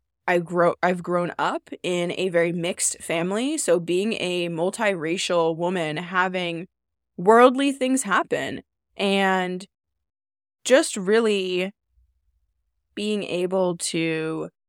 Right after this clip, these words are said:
listen and hold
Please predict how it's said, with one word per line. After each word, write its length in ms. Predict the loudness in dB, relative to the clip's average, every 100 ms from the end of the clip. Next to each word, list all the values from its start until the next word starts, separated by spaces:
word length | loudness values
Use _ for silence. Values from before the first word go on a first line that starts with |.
| _ _ _ _ _ -6
listen 560 | 0 2 2 0 0 -4 -4
and 720 | 0 2 4 2 2 -2 -8 -14
hold 880 | -14 -2 4 6 6 4 0 -4 -12